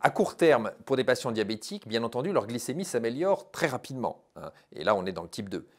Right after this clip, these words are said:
Euh, si vous ingérez très peu de glucides, vos glycémies s'améliorent. Mais, euh, à, à moyen terme et à long terme, vous pouvez vous sentir fatigué parce que ça apporte de l'énergie, des hydrates de carbone.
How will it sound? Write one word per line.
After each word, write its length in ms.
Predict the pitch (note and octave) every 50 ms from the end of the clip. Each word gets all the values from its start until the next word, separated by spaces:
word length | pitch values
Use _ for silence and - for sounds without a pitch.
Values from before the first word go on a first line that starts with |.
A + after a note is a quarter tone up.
| _ _ _ _ -
Euh, 140 | - D#2+ F2
si 160 | - - A2
vous 340 | G#2+ A2 A2 G#2+ G#2 G2+ - - A#2 F#2
ingérez 400 | G#2+ G#2+ G2+ A2 G#2+ - G#2+ F2+
très 180 | - - A#2+ A2
peu 80 | A#2
de 60 | G#2+
glucides, 460 | F2 F#2 F#2+ F#2 - - F3 G3 F#3 E3+ -
vos 160 | G2+ A2 A2+
glycémies 400 | G2+ F#2+ G2+ A2 - - B2+ F3
s'améliorent. 580 | F3 - C3 A#2+ A#2 A2 G2+ G2 E2+ D2+ C#2+ - - - - _ -
Mais, 380 | G2+ A#2 B2+ B2+ A#2 G2 - - -
euh, 160 | G2+ G2+ F#2+ F2 - - - _ -
à, 300 | - F2 - - F#2+ F#2+
à 60 | G2+
moyen 380 | A#2 A#2+ C3 C3+ C3+ C#3 C#3 C3
terme 220 | - D3 C3 A#2
et 20 | G#2+
à 80 | G#2
long 140 | G#2+ G#2+ A2
terme, 200 | - - B2+ A#2
vous 80 | G2+ G2+
pouvez 220 | F2+ - G2+ G#2+
vous 100 | G2 G2
sentir 320 | F#2 - G2+ - - G#2 -
fatigué 460 | - A2+ - - A2+ A2 D3+ A#3+ -
parce 120 | - -
que 60 | -
ça 120 | G2 - F#2+
apporte 260 | - - F#2+ F#2+ -
de 40 | F#2
l'énergie, 460 | F#2 F#2+ F#2+ G2 F#2 - G2+ C#3 G3
des 180 | A3 A2 F#2 F#2+
hydrates 220 | F2+ F2+ G2 F2+
de 80 | F2 F2+
carbone. 500 | - F2 D#2+ F2+ G#2+ C3 F3 A3+ A#3+